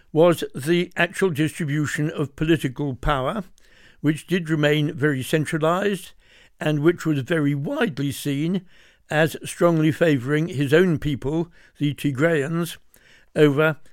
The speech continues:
Ethiopians from other groups. And the Tigrayans are really quite a small group.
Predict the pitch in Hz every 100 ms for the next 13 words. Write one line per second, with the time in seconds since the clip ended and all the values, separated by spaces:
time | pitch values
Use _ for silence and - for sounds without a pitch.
0 | - 208 160 - 156 156 - 151 151 -
1 | 175 160 139 156 139 202 123 - - -
2 | _ _ _ _ _ _ - 175 185 -
3 | 165 185 208 196 165 - 156 160 156 147
4 | - - _ _ _ _ _ - - -
5 | 165 208 143 - 160 147 139 - 156 185
6 | 170 127 147 170